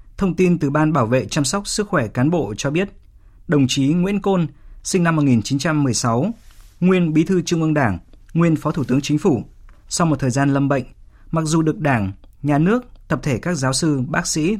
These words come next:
tận tình cứu chữa, gia đình hết lòng chăm sóc, nhưng do tuổi cao, sức yếu, bệnh nặng, đồng chí đã từ trần vào hồi bảy giờ mười lăm phút ngày mùng chín tháng một năm hai nghìn không trăm hai mươi hai tại Bệnh viện Trung ương Quân đội một linh tám.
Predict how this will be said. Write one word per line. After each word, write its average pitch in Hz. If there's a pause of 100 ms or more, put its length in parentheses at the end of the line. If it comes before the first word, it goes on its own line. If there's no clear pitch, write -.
tận 127
tình 123
cứu 135
chữa, 160 (420)
gia 156
đình 143
hết 190
lòng 135
chăm 135
sóc, 202 (500)
nhưng 147
do 135
tuổi 135
cao, 131
sức -
yếu, 131
bệnh 123
nặng, 143 (580)
đồng 156
chí 151 (240)
đã 151
từ 160
trần 127 (180)
vào 135
hồi 139
bảy 139
giờ 123
mười 123
lăm 139
phút 233 (280)
ngày 151
mùng 139
chín 139
tháng 165
một 151
năm 139
hai 143
nghìn 127
không 135
trăm 135
hai 139
mươi 139
hai 135 (340)
tại 151
Bệnh 147
viện 135
Trung 156
ương 147
Quân 147
đội 139
một 123
linh 131
tám. 123